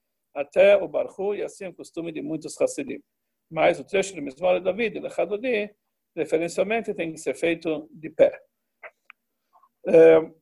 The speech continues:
é, depois que nós falamos desses seis capítulos,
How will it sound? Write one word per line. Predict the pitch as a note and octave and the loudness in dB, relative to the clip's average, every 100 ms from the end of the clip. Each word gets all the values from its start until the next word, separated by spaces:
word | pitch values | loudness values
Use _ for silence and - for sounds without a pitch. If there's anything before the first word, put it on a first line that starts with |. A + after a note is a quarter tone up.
| _ _ - | _ _ -14
é, | D3 D#3+ E3 E3 - _ | 2 4 4 2 -8 _
depois | E3 - A#3+ C#4 - | -12 2 6 6 4
que | F#3+ | -6
nós | F#3 - | -6 -4
falamos | E3 G#3+ B3 F3 | -4 -2 -4 -8
desses | E3 D3 | -10 -12
seis | - A3 A3+ | -4 -4 -2
capítulos, | - - A3 G3 C3+ - - | -8 -6 -14 -12 -16 -16 -20